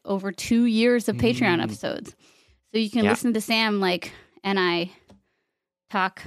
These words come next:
Speaker 1: way before covid happened. <laughs> Way
Speaker 2: Yeah,
Speaker 1: be-,
Speaker 2: right?
Speaker 1: you know, like,
Speaker 2: Aw.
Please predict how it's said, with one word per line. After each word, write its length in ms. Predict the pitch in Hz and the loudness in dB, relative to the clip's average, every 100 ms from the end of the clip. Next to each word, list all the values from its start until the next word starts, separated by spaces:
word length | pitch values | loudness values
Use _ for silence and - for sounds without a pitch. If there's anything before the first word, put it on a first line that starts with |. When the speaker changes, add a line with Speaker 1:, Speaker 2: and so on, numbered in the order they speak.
| - | -18
Speaker 1:
way 280 | - 190 220 | -4 2 2
before 680 | 214 202 208 202 190 190 185 - _ _ _ _ _ _ _ _ _ _ _ _ _ - | 2 -2 0 0 0 -2 -4 -10 _ _ _ _ _ _ _ _ _ _ _ _ _ 0
covid 280 | 214 208 240 | 2 2 2
happened. 460 | 226 226 240 247 | 2 0 0 2
<laughs> 560 | 269 - 359 466 - 415 | 2 2 4 4 4 6
Way 160 | 381 | 6
Speaker 2:
Yeah, 60 | 466 | 6
Speaker 1:
be-, 80 | 330 | 6
Speaker 2:
right? 220 | 311 - | 6 4
Speaker 1:
you 460 | 415 453 427 427 440 | 0 0 0 2 4
know, 200 | 381 277 | 6 6
like, 200 | 381 330 | 6 4
Speaker 2:
Aw. 320 | - 123 185 | 2 -2 -6